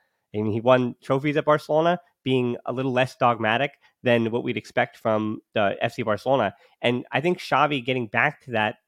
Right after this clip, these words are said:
dogmatic approach kind of reminds you that to get used to, quote unquote, Barca's system, that these young players are supposed to learn from the academy all the way up through.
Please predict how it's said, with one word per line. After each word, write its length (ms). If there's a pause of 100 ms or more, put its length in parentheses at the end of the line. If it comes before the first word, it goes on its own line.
dogmatic 500
approach 580 (280)
kind 160
of 100
reminds 480
you 140
that 220 (440)
to 100
get 220
used 240
to, 160 (140)
quote 160
unquote, 260
Barca's 340
system, 540
that 220 (340)
these 220
young 200
players 300
are 60
supposed 220
to 60
learn 320
from 140
the 80
academy 580 (220)
all 140
the 80
way 120
up 140
through. 420